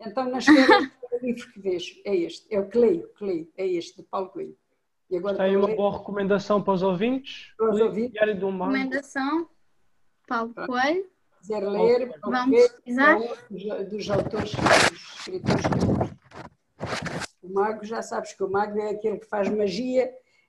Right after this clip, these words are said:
Speaker 1: e muda as coisas de um lado
Speaker 2: Uhum.
Speaker 1: para o outro. Então ele, como é um grande escritor, é francês, é um grande escritor e ele faz, escreve livros maravilhosos.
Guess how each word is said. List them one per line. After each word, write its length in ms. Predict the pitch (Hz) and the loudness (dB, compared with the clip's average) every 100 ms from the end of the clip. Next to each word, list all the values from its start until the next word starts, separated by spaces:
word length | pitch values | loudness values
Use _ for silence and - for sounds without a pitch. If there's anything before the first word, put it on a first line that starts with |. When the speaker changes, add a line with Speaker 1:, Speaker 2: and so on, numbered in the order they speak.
| - | -2
Speaker 1:
e 80 | 202 | 0
muda 260 | 240 226 | 2 2
as 120 | 196 | 0
coisas 280 | - 240 202 | 0 -4 -4
de 60 | 202 | 0
um 60 | 262 | 4
lado 120 | 247 | 4
Speaker 2:
Uhum. 60 | 240 | 2
Speaker 1:
para 80 | 240 | -2
o 40 | - | -6
outro. 180 | - - _ _ _ | -8 -16 _ _ _
Então 280 | - 190 214 | -10 -6 2
ele, 280 | 226 226 190 | 2 2 -2
como 260 | - 190 185 | -4 -2 2
é 40 | |
um 140 | 180 180 | 2 2
grande 460 | 196 196 180 170 | 2 2 2 -2
escritor, 720 | 170 - - 185 185 185 165 | -4 -6 -4 -4 -2 -4 -4
é 320 | 170 170 170 165 | -4 -8 -10 -10
francês, 800 | 170 165 - 170 170 165 175 - _ _ _ 175 | -8 -10 -8 -4 -4 -4 -10 -18 _ _ _ -8
é 100 | 170 | -4
um 60 | |
grande 260 | 185 180 180 | -2 -2 -4
escritor 480 | - 170 180 185 190 | -6 -6 -4 -4 0
e 100 | 180 | 0
ele 140 | 180 175 _ _ | -2 -6 _ _
faz, 360 | 185 190 190 196 | -2 0 -2 -6
escreve 460 | - 185 190 190 | -10 -4 -4 -4
livros 440 | 190 220 208 196 175 | -4 -4 -6 -8 -6
maravilhosos. 1080 | 190 214 214 190 175 160 - - - - | -4 -2 -2 -4 -6 -8 -10 -20 -20 -20